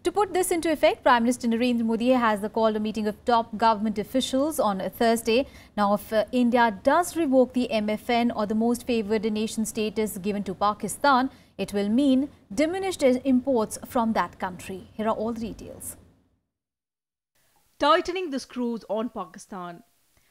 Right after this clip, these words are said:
Speaker 2: A day after he reviewed the Indus Waters Treaty, Prime Minister Narendra Modi has called for another high-level meeting on Thursday,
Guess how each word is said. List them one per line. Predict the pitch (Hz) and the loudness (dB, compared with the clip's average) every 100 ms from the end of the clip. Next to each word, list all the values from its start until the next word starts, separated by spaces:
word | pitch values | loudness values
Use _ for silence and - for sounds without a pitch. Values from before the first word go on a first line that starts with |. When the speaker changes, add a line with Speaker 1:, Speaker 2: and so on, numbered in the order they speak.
| - | -10
Speaker 2:
A | 214 | -2
day | 233 | 2
after | 254 277 - 285 | 4 2 0 -4
he | 269 | -4
reviewed | 254 220 254 226 | -6 -6 -6 -6
the | 202 | -10
Indus | 214 269 302 - | -6 -6 -6 -8
Waters | 240 240 233 240 | -8 -6 -8 -8
Treaty, | 254 240 247 254 - _ _ _ | -10 -10 -10 -12 -16 _ _ _
Prime | 320 330 | -2 0
Minister | 359 359 - | -2 -6 -8
Narendra | 339 277 269 247 | -4 -2 -4 -4
Modi | 240 247 254 | -6 -6 -6
has | 254 240 233 | -8 -10 -8
called | 262 247 | -6 -4
for | 247 254 | -6 -8
another | 226 220 277 320 | -6 -4 -2 -4
high-level | 285 254 240 233 226 | -4 -4 -2 -2 -4
meeting | 220 226 220 170 | -6 -8 -10 -14
on | - 175 | -12 -16
Thursday, | 170 190 185 185 180 | -12 -12 -12 -14 -16